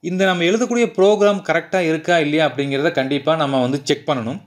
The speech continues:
So அதுக்கு நம்ம என்ன பண்ண போறோம் அப்படின்னா, ஒரு software use பண்ண போறோம். இது வந்து ஒரு free software தான்.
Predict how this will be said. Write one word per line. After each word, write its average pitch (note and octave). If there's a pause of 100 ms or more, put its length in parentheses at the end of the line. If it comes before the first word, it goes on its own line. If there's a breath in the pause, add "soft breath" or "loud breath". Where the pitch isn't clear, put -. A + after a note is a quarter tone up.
(1300)
So F#3+
அதுக்கு G#3
நம்ம F3+
என்ன G3+
பண்ண F#3+
போறோம் D3+
அப்படின்னா, C#3
ஒரு D#3
software D#3+
use C3
பண்ண C3
போறோம். A2+
இது D3
வந்து D3
ஒரு C#3+
free F3
software B2+
தான். D3